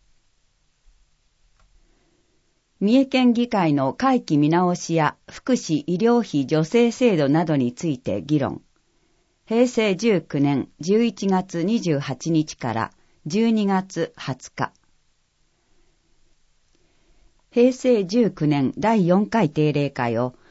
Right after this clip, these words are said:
十一月二十八日から十二月二十日まで二十三日間の日程で開催し、平成十九年度三重県一般会計補正予算第二号ほか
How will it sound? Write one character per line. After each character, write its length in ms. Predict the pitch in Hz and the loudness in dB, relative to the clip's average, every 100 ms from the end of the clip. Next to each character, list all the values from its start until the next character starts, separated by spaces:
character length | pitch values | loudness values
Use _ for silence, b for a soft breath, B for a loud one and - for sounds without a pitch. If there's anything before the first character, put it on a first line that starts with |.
| b b - | b b -6
十 220 | 185 233 | 0 2
一 200 | 240 226 | 0 -2
月 400 | 208 190 190 139 | -2 -4 -4 -2
二 200 | 202 247 | 2 2
十 180 | - 127 | 2 -2
八 320 | 127 147 175 | -4 -4 -2
日 240 | 175 156 - | -2 -2 -6
か 140 | 135 | -2
ら 180 | 110 - | -2 -4
十 240 | 147 185 214 | -2 0 2
二 140 | 233 | 2
月 320 | 214 202 - - | 2 -2 -4 -6
二 180 | - 156 | -6 -8
十 100 | - | -4
日 160 | 196 | 0
ま 160 | 180 160 | 0 0
で 220 | 117 - _ | -2 -6 _
二 200 | 214 254 | 2 2
十 180 | 220 160 | 2 0
三 300 | 151 196 208 | 0 0 0
日 200 | 196 - | -2 -4
間 220 | 156 127 | -2 0
の 100 | 117 | 2
日 200 | 131 131 - | 0 -2 -2
程 160 | 165 | 0
で 120 | 147 151 | 0 -2
開 220 | 151 143 | -2 -4
催 240 | - 120 | -4 -4
し、 300 | 113 117 104 _ _ _ _ _ _ | -4 -8 -8 _ _ _ _ _ _
平 220 | 240 240 | 0 2
成 380 | 240 208 190 127 | 2 2 2 2
十 260 | 156 226 202 | 0 0 0
九 140 | 190 | 0
年 260 | 202 214 151 | 0 2 0
度 240 | 123 - b b b b | 0 -4 b b b b
三 160 | 196 240 | 2 4
重 80 | |
県 360 | 247 147 135 - - | 2 0 -2 -4 -4
一 160 | 185 - | -4 -2
般 240 | 240 247 240 | 2 2 2
会 240 | 220 208 | 0 -2
計 280 | - 135 - | 0 0 0
補 240 | 135 156 | -2 -4
正 260 | 156 226 202 | 0 2 2
予 140 | 180 | 2
算 300 | 185 127 104 - | 0 -2 -4 -6
第 240 | 170 208 151 | -2 2 2
二 200 | 151 185 | 2 0
号 280 | 147 107 - | 0 -2 -6
ほ 180 | - 131 | -8 -6
か 220 | 135 | -6